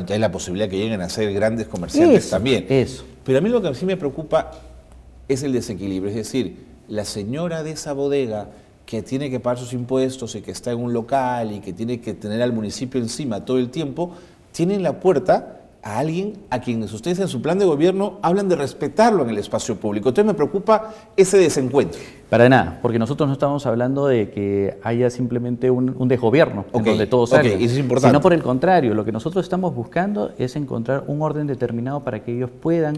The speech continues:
Speaker 2: convivir
Speaker 1: Ok.
Speaker 2: en la sociedad. De hecho, el plan de gobierno va muchísimo más allá.
Speaker 1: No, por supuesto.
Speaker 2: Lo que nosotros estamos proponiendo, y, y ya lo hemos conversado con Elmer Cuba,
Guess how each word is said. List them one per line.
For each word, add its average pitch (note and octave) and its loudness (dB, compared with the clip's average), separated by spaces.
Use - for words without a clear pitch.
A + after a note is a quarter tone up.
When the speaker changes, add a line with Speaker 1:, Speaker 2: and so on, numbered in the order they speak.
Speaker 2:
convivir A2 0
Speaker 1:
Ok. B2 0
Speaker 2:
en A#2+ 0
la A#2 0
sociedad. F#2 -6
De E3 8
hecho, A#3 2
el C3 0
plan F#3+ 2
de G#3 2
gobierno E3 2
va D3+ 4
muchísimo C3+ -4
más F#2 -4
allá. D#2+ -4
Speaker 1:
No, C#3+ -4
por F#2 -4
supuesto. G2+ 0
Speaker 2:
Lo A2 2
que B2+ 2
nosotros E3+ 0
estamos C3+ 0
proponiendo, B2+ 0
y, G2 -4
y G2+ -4
ya B2 6
lo C3 2
hemos A#2+ 2
conversado G#2 -2
con G#2+ -2
Elmer A2 0
Cuba, A#2 2